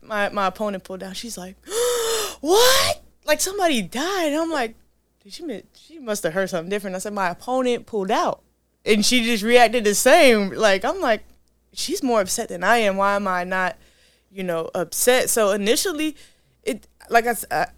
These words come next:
I kinda had this conversation with you. I just felt bad for everybody who had bought a ticket already. And, like, for me, nothing changes. It continues to be the same. Okay, cool. I go back to training. Nothing at all changes, but, you know, some people maneuver things and make plays in their life so then that way they can be able to make it to Jacksonville,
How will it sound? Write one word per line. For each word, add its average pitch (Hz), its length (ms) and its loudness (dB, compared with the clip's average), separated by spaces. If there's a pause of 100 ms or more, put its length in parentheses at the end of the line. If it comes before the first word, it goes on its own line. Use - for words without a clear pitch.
I 208 60 -8
kinda 240 280 -2
had 220 140 2
this 202 120 -6
conversation 220 400 -4
with 190 140 -10
you. 247 80 -2
I 240 60 0
just 220 180 -8
felt 208 180 -2
bad 196 280 0
for 208 100 -4
everybody 196 320 -4
who 202 120 -8
had 175 180 -6
bought 170 180 -4
a 156 40 -6
ticket 220 340 -4
already. 220 480 -2
And, 185 320 -4 (880)
like, 202 120 2
for 220 100 -6
me, 294 440 -2 (520)
nothing 214 300 0
changes. 165 480 -4
It 170 100 -12
continues 196 440 -6
to 185 60 -10
be 180 140 -6
the 170 100 -6
same. 170 320 -6
Okay, 165 300 -8
cool. 113 180 -16
I 151 100 -6
go 165 120 -2
back 170 220 -2
to 190 60 -10
training. 185 460 -4
Nothing 196 440 -4
at 180 80 -2
all 170 160 0
changes, 175 340 -10
but, 175 160 -10
you 175 80 -12
know, 151 100 -10
some 185 160 -8
people 185 280 -10
maneuver 180 400 -6
things 180 340 -10
and 170 100 -8
make 180 200 -4
plays 185 320 -4
in 180 80 -6
their 170 100 -6
life 175 200 -2
so 180 100 -10
then 170 160 -6
that 170 160 0
way 180 100 -4
they 170 100 -6
can 180 140 -12
be 175 100 -8
able 170 180 -4
to 165 60 -8
make 175 220 -4
it 180 80 -12
to 175 80 -14
Jacksonville, 175 680 -4